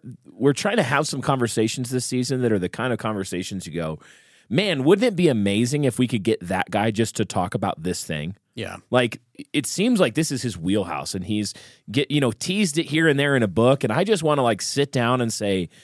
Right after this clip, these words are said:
Speaker 1: "Teach me about this thing."
Speaker 2: Yeah.
Speaker 1: And, uh, I, I think we'll be able to bring some of those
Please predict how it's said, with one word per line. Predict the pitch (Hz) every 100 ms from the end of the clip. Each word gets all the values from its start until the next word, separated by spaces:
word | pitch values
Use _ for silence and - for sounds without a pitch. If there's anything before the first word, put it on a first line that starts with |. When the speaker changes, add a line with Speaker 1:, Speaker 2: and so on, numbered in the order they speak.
| _ _ _
Speaker 1:
"Teach | - 208 - 190
me | 202
about | 180 143 143 104
this | 120 131 -
thing." | 123 92 60 -
Speaker 2:
Yeah. | 113 98 92 _ _ _ _
Speaker 1:
And, | 127 127 117 113
uh, | 110 101
I, | 113 -
I | 110
think | 151 156
we'll | 127 113
be | 110
able | 104 113
to | 107
bring | 98 101 104
some | 113 117
of | 113
those | 113 110 - -